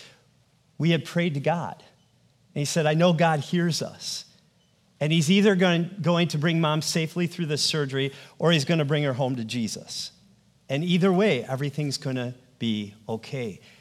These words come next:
That was an example to me of trusting in God's power to protect us, trusting that God is with us in his steadfast love.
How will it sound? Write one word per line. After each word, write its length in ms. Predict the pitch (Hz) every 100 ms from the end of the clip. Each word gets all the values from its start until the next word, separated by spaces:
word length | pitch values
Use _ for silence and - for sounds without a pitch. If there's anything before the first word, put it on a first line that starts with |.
| _
That 160 | 156 190
was 160 | 196 208
an 80 |
example 560 | 220 143 143 170 185 175
to 140 | -
me 320 | 139 131 123 - - - _
of 220 | 147 127
trusting 800 | - - 175 175 175 - 190 185
in 240 | 185 151 131
God's 480 | 139 131 139 143 -
power 680 | - - 143 135 123 113 107 - - -
to 100 | 113
protect 540 | - 123 - 113 -
us, 420 | 90 - - - - _ _ _ _ -
trusting 580 | - 170 175 - 190 170
that 220 | 143 120
God 480 | 131 131 135 131 127 - _ _ _
is 220 | 127 110
with 240 | 113 131 123
us 340 | 101 101 -
in 120 | 120
his 160 | 98 120
steadfast 760 | - - 120 113 113 110 -
love. 320 | 117 104 101